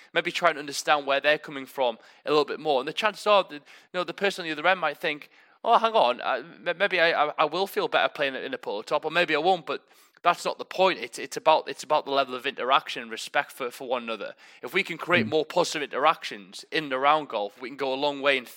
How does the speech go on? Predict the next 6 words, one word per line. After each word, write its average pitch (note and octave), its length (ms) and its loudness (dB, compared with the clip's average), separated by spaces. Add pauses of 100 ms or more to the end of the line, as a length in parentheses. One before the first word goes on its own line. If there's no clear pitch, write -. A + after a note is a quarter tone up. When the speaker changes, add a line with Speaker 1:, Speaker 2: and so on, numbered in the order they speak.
Speaker 1:
in C3 160 -8
making C#3 420 -4 (460)
the C#3 100 -4
game D3 240 4
more B2+ 180 0
appealing. B2+ 520 -2